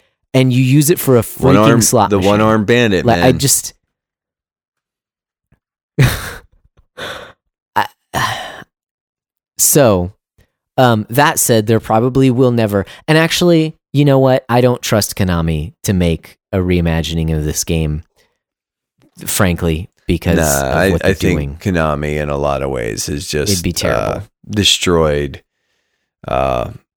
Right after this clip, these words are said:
Speaker 2: the gaming sphere's ability to trust them. So,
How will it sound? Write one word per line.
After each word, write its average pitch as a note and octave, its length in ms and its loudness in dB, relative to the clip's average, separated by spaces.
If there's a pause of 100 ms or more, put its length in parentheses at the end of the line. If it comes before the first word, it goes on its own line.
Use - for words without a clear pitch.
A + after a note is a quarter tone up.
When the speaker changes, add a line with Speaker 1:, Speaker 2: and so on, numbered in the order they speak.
Speaker 2:
the G2+ 240 0
gaming F2 640 -2
sphere's D2+ 800 -4 (160)
ability D#2+ 540 -2
to C2 100 -6
trust - 380 -8
them. G1+ 300 -12 (540)
So, - 340 -8